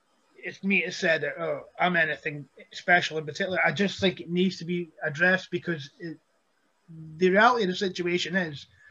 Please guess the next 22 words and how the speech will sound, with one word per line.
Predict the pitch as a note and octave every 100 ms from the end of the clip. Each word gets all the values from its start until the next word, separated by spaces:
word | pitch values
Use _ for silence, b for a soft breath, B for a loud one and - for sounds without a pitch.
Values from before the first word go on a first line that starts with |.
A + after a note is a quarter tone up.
| B B B B
you | E3+
know, | E3+ D#3 - _ b b -
no, | F#3 F3+ F3+ F3+
no, | F#3 F#3+ F3+ F3
we | A#3+
can't | - G#3+ F#3+ -
pack | F#3+ F#3+
a | E3
place | - F#3+ G#3 F#3
anymore | E3+ E3+ D#3
because | D3 F3 F3 D3+ D#3
we |
need | F3 F3
to | E3+
have | D#3+ D3 _ _ _ _ _ _ -
people | G#3+ F3+ D3+
spaced | E3+ D#3 C3+
out. | G#3+ E3+ D#3+ - -
Then | E3+ D#3+ D3+ - b b b b b _ _ _ _ _ _ _ - - _ _ _ G3
from | - G#3 F#3+ F3+
a, | E3+ D3+
from | - G3